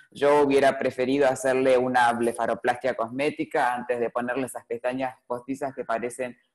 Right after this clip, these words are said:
arañas en los ojos, o, eh, hacer algo en el tratamiento de esa laxitud palpebral,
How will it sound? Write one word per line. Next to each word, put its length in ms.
arañas 600
en 160
los 240
ojos, 520
o, 500
eh, 180
hacer 380
algo 500
en 140
el 160
tratamiento 500
de 120
esa 180
laxitud 800
palpebral, 720